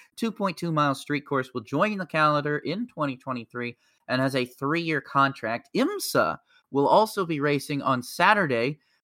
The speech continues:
while the Cup will run on Sunday. The race weekend will be on the July fourth weekend, which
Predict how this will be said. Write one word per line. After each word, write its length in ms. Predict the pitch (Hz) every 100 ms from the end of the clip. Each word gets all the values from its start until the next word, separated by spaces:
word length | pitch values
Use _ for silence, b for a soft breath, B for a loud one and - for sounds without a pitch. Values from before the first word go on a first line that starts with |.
| -
while 280 | 123 120
the 80 | 117
Cup 320 | - 156 143 -
will 160 | 127 113
run 340 | 117 113 113 _ _
on 160 | 113 98
Sunday. 500 | - - 151 131 110
The 160 | 113
race 340 | 110 139 202 -
weekend 380 | 147 135 135 123
will 80 |
be 160 | 120 131
on 120 | 123
the 60 | 117
July 280 | 120 120 123
fourth 380 | - 147 151 -
weekend, 400 | 139 123 127 120
which 320 | 117 - -